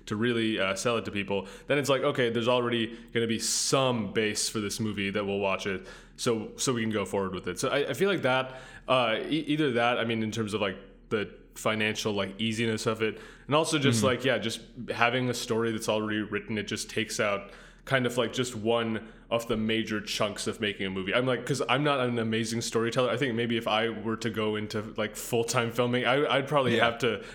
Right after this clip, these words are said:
Speaker 1: adapt someone else's book first <laughs> before I could even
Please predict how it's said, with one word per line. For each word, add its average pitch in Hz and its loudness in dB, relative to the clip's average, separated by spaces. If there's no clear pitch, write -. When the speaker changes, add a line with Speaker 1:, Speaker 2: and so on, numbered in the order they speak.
Speaker 1:
adapt 120 2
someone 113 0
else's 110 -2
book 101 -2
first - 0
<laughs> 127 0
before 123 2
I 110 0
could 110 -6
even 101 -4